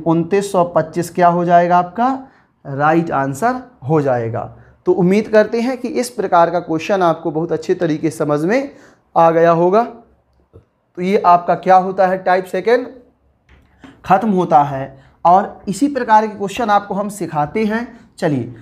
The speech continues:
तो आप लोगों को एक काम करना है, देखिए, हम आपको बढ़िया सिखा रहे हैं, मॉर्निंग में पढ़ा रहे हैं, इवनिंग में पढ़ा रहे हैं, तो आप लोग हमारे साथ ज़्यादा से ज़्यादा लोग जुड़े रहिएगा। और आप लोगों को देखो, हम, न, पूरी गणित सिखा देंगे, इसकी गारंटी है। तो आप लोग एक काम करिए,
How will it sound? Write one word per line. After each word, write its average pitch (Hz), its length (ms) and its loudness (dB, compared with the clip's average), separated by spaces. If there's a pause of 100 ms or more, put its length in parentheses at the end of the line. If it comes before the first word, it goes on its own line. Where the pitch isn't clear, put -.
(200)
तो 208 320 2
आप 156 220 0
लोगों 180 260 2
को 214 140 4
एक 214 120 2
काम 151 300 -4
करना 180 300 -2
है, 190 180 -6
देखिए, 208 500 -6 (260)
हम 156 120 -2
आपको 160 280 0
बढ़िया 147 320 -2
सिखा 147 420 0
रहे 180 140 0
हैं, 190 140 -6
मॉर्निंग 147 440 -2
में 185 120 -2
पढ़ा 180 240 2
रहे 185 120 2
हैं, 151 80 -4
इवनिंग 156 260 -2
में 175 120 -2
पढ़ा 175 240 -2
रहे 185 160 0
हैं, 214 220 -6 (300)
तो 160 60 -2
आप 160 200 0
लोग 175 160 0
हमारे 147 300 0
साथ 160 240 0
ज़्यादा 139 300 0
से 147 140 -8
ज़्यादा 139 280 0
लोग 131 240 -4
जुड़े 135 260 0
रहिएगा। 185 540 4 (340)
और 190 460 2 (160)
आप 185 240 2
लोगों 214 260 -2
को 208 100 -4
देखो, 208 320 0
हम, 170 360 -4
न, 147 260 -4 (460)
पूरी 202 240 2
गणित 220 220 4
सिखा 202 320 0
देंगे, 202 260 -2
इसकी 185 220 -6
गारंटी 135 500 -6
है। 226 100 -10
तो 180 120 -8
आप 131 220 -8
लोग 143 140 -2
एक 135 180 -6
काम 135 200 -2
करिए, 160 400 -2